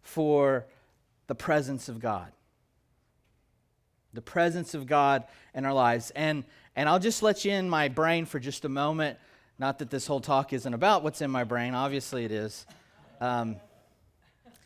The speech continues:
and some of you are scared to be in there. I understand. I too, sometimes. But listen, when I'm, when I'm writing my messages, when I'm writing my sermon, I usually have a,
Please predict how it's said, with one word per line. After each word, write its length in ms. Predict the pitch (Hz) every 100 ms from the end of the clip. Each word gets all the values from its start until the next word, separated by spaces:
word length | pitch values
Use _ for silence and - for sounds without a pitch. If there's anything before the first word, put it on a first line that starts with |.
| _ _
and 80 | 110
some 160 | 131 127
of 120 | 127
you 100 | 135
are 60 |
scared 400 | 135 - 123 117
to 40 | 117
be 160 | 131
in 140 | 156 180
there. 160 | 110
I 140 | 98 120
understand. 580 | 123 - 190 156 127 117 - - - - 214 - - - - - - - _ _ - - -
I 140 | 117 123
too, 400 | - 151 131 110 - _
sometimes. 760 | - 120 113 127 113 107 - - _ _ _ _ 247 _ 247 208 _ _ _ _ _ _ _ _ _ -
But 80 | 170
listen, 300 | 208 220 165
when 120 | 180
I'm, 280 | 220 254 220
when 140 | 175 190
I'm 140 | 233
writing 380 | 233 247 262 240
my 160 | 214 175
messages, 720 | 175 185 - 170 131 131 135
when 100 | 151
I'm 160 | 160
writing 320 | 180 220 208
my 140 | 175 147
sermon, 480 | - 180 165 143 139
I 60 |
usually 500 | 156 233 320 - 262
have 240 | 214 214 196
a, 200 | 151